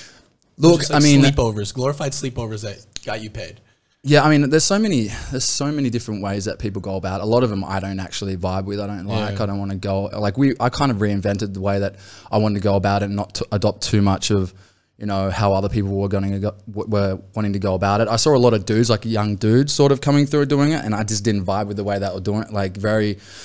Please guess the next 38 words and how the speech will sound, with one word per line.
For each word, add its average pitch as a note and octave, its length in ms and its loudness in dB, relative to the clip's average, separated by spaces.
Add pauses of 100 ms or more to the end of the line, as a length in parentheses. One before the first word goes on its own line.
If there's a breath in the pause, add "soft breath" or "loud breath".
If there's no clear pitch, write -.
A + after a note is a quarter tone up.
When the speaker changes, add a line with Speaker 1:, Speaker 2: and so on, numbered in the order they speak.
(260 loud breath)
Speaker 1:
uh, G2 180 -2
frat - 360 2
boy G#2+ 320 2
style, G2+ 600 2
the G#2+ 80 -4
Speaker 2:
Yeah. G#2 40 0
Speaker 1:
suits, G#2 480 2
the G#2 100 -4
cars, G#2 460 2
the G2+ 100 -2
watches, G2+ 520 -4
the F#2+ 100 -6
this, G2+ 300 -2
the G2+ 180 0
that, G2+ 220 2
and G2+ 100 -2
the G#2 60 0
other. G#2 300 2 (120)
Speaker 2:
They C3 80 -4
all A#2+ 120 -2
have D3 180 -4
the A#2+ 60 -4
same A#2 300 -4
haircut. G#2+ 380 -10
You, G2+ 220 -12
you A2 140 -8
realize G#2+ 320 -4
that? B2 120 -6
It's - 140 -10
just, - 160 -8
like, A2+ 100 0
a - 380 2
Speaker 1:
<laughs> - 40 -4
Speaker 2:
comb A#2+ 240 -2
over B2 240 0
with, A#2 160 -2
like, G#2 140 -6
the, G#2+ 140 -6